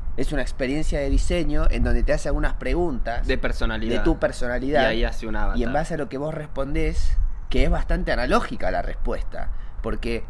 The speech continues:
Speaker 1: respondés con un slider, muchas.
Speaker 2: Ah, mira.
Speaker 1: Mirá, vamos a poner tu, tu avatar. Crea un avatar virtual
Speaker 2: Sí.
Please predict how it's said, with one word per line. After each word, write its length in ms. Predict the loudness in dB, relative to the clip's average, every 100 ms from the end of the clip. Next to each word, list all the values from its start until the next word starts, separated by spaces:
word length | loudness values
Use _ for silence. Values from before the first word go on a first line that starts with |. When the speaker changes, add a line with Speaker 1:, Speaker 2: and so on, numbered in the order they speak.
| -8
Speaker 1:
respondés 380 | -6 -4 -4 -4
con 180 | -4 -4
un 120 | -4
slider, 760 | -6 -4 -2 0 -2 -4 -6 -6 -4
muchas. 440 | -2 -2 -2 -6 -6 -4
Speaker 2:
Ah, 120 | -2 -2
mira. 240 | -2 -6 -10 -8 -8 -8 -8 -8 -6 -4 -2
Speaker 1:
Mirá, 280 | -2 -4 -4
vamos 220 | -4 -4
a 80 | -4
poner 240 | -6 -10 -10 -12 -12
tu, 260 | -10 -10 -10 -10
tu 120 | -6
avatar. 320 | -4 -6 -10 -14 -12 -14 -12 -4
Crea 260 | 0 2
un 160 | 2 -2
avatar 460 | -2 -2 -2 -6
virtual 580 | -6 -8 -4 -2 -2 -6 -10
Speaker 2:
Sí. 220 | -8 -10